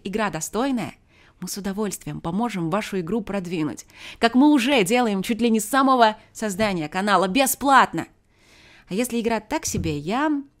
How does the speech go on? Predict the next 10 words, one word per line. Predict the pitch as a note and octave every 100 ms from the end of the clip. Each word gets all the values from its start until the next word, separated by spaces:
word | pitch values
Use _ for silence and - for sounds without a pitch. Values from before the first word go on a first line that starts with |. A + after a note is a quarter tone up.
| -
могу | F3 G#3+ C#4
помочь | G#3 F3+ B3
организовать | G3 F3 F3 E3 A3+
связь | - F#3+ B3
с | -
каким-нибудь | - A#3 G#3+ F#3
разработчиком, | F3+ D#3+ D3 G3 - A3+ G3
чтобы | - F3 F3+
он | C4 F#3+
дал | G3 A#3